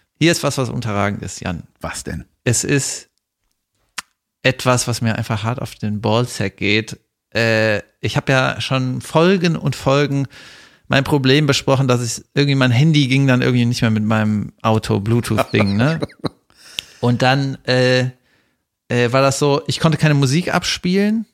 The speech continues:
Speaker 1: aber Anrufe gingen dann doch. Weißt du, die Verbindung war
Speaker 2: Das
Speaker 1: da.
Speaker 2: kann nicht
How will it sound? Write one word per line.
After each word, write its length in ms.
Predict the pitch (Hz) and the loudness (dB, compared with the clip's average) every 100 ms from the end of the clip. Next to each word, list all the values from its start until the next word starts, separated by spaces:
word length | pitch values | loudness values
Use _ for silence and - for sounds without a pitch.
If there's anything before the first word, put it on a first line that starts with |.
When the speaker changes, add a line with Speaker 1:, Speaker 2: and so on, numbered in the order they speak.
| _ | _
Speaker 1:
aber 240 | - 135 - | 0 2 2
Anrufe 440 | 143 165 170 - | 2 2 0 -2
gingen 320 | 131 135 143 135 | -2 2 2 4
dann 220 | 127 120 | 2 4
doch. 460 | 143 113 - - _ _ _ - | 2 2 -4 -12 _ _ _ -4
Weißt 260 | 123 131 160 | -2 0 0
du, 40 | |
die 120 | 135 | 0
Verbindung 520 | 139 147 170 165 151 139 | 0 2 2 2 2 4
war 240 | 147 165 | 4 4
Speaker 2:
Das 80 | 135 | 4
Speaker 1:
da. 240 | 120 117 | 4 4
Speaker 2:
kann 140 | 120 117 | 4 2
nicht 220 | 104 | 0